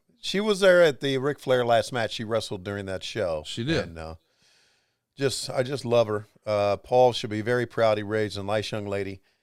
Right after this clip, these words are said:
Speaker 1: And, uh, I didn't realize until yesterday, and I was told this, is she engaged to Chris Hero?
Speaker 2: She is.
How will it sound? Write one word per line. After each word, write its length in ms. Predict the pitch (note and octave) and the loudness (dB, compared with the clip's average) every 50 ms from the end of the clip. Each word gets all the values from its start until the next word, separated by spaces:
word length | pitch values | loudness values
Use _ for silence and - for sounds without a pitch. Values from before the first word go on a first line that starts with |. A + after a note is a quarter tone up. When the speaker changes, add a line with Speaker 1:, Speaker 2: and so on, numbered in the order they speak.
| _ _ _ _ _ _ | _ _ _ _ _ _
Speaker 1:
And, 460 | A#2 A2+ A2+ A2+ A2+ A2+ A2 A2 G#2 | -4 -2 -2 0 0 -2 -4 -2 0
uh, 280 | A2 A2 G#2+ G#2 G#2 - _ _ _ _ _ | 2 2 2 2 0 -2 _ _ _ _ _
I 160 | - D3 A3 D4 | 2 4 4 4
didn't 240 | F4+ E4 D4 C#3 | 4 0 -2 -4
realize 800 | A#2 B2 D#3+ A3 A3 C#3 G2+ F2 E2+ F#2 A2+ C#3 - - - - - - | -2 0 0 2 2 0 -2 0 0 -2 -2 -2 -4 -8 -12 -14 -12 -8
until 520 | G#2+ A2 A#2+ - - - D3 C3+ B2 A#2+ | -6 -6 -6 -6 -6 0 2 2 2 2
yesterday, 840 | A2+ A#2 E3+ G3+ G3 - - A2+ F2+ F2+ E2 D#2+ E2+ G2+ B2 C#3 - - | 2 2 2 2 0 -4 -8 -8 -6 -4 -4 -2 -4 -4 -8 -10 -12 -8
and 160 | G2+ G2+ G2+ | -6 -4 -4
I 60 | G#2+ | -4
was 180 | G#2 F#2+ F2+ - | -4 -4 -8 -12
told 360 | - - - E3+ G#3 G3+ B2 | -14 -6 -4 -4 -4 -4 -6
this, 380 | G2+ F2+ F#2 G#2+ - - - - - _ _ _ _ _ _ _ _ _ _ _ | -8 -8 -8 -8 -10 -12 -14 -16 -18 _ _ _ _ _ _ _ _ _ _ _
is 80 | A#2 | -4
she 200 | A2 - - G#3 | -4 -2 -2 -2
engaged 480 | A#3 A3 F3 F3 F3+ G3 G3+ F#3 - - | -4 -2 -2 0 0 0 0 -2 -6 -6
to 100 | - B2+ | -6 -6
Chris 240 | - - D3+ D3+ - | -6 -6 -8 -8 -6
Hero? 320 | - D3+ D3+ E3 G3 A3 - _ | -6 -4 -4 -6 -8 -10 -12 _
Speaker 2:
She 240 | - - A#2 A2+ A#2+ | -6 -4 0 2 2
is. 360 | - B3+ F#3+ - - - | 2 0 0 -4 -8 -14